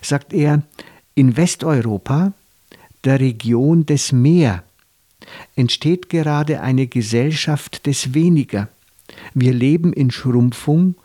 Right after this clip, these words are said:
und Rückgang und das schon seit Jahren und auf vielen Ebenen gleichzeitig. Nicht? Kann man das, können wir das nachvollziehen, nicht? Dass wir innerhalb der westlichen Gesellschaften, die ja,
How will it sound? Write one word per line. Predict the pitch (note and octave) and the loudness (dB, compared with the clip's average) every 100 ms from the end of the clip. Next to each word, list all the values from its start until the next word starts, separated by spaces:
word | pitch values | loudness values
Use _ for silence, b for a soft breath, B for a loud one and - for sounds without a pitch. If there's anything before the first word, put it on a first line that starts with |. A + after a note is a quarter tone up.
| b b _ | b b _
und | D3+ D3 | -2 0
Rückgang | C#3+ F#3 - - A#2+ G#2+ G2 - b b b _ | -2 -2 -4 -6 -2 -2 -4 -8 b b b _
und | C3+ - | -2 0
das | A#2+ - | -4 -2
schon | - C#3+ | -2 -2
seit | C#3 C#3 C3+ | 0 -2 -2
Jahren | D3 D3+ C#3 A2 G#2+ b b b b _ | -2 -2 0 -2 -4 b b b b _
und | C3 | -2
auf | - A2+ | -2 -8
vielen | - C#3 C3+ D3+ C#3+ | -6 -4 0 0 -2
Ebenen | - A#2 B2+ C3+ D3 | -4 -2 0 0 -2
gleichzeitig. | C#3 C#3+ C#3 - - G2 G2 - - - _ _ _ _ _ B B B B B _ - | -2 -2 -2 -4 -6 -6 -8 -12 -14 -20 _ _ _ _ _ B B B B B _ -4
Nicht? | C#3+ - - | -4 -4 -12
Kann | - C#3+ | -4 0
man | D3 | 2
das, | D#3 - - - B B B B B - | 0 -2 -8 -12 B B B B B -4
können | D#3 D#3 D3+ | 0 0 2
wir | |
das | D3+ C#3+ | 0 0
nachvollziehen, | D3 E3+ - G#3 B2+ - B2+ A2 A2 | 0 0 0 2 2 2 2 4 2
nicht? | D3 - | 0 0
Dass | C3 - | -4 -2
wir | C3 C3 B2 - | 0 2 2 -2
innerhalb | B2 C3+ C#3+ B2+ A#2 - | -2 0 2 2 0 0
der | A2+ | -2
westlichen | F#2+ A#2+ - C3 C3+ | 0 -4 -4 -2 0
Gesellschaften, | A#2+ A2 A#2 C3+ D3 C3+ - C3+ | -2 0 0 0 -2 -2 -2 -2
die | B2 B2 | 0 0
ja, | A#2+ A#2 | 2 0